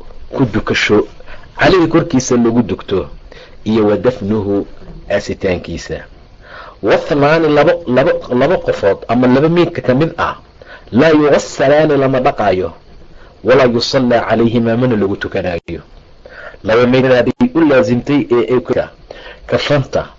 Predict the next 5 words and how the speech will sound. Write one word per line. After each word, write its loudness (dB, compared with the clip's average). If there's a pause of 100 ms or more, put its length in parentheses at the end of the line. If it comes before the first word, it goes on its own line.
(280)
salaada, 2 (500)
aasitaanka, 0 (400)
meyd 2
waxaa 2
jira 2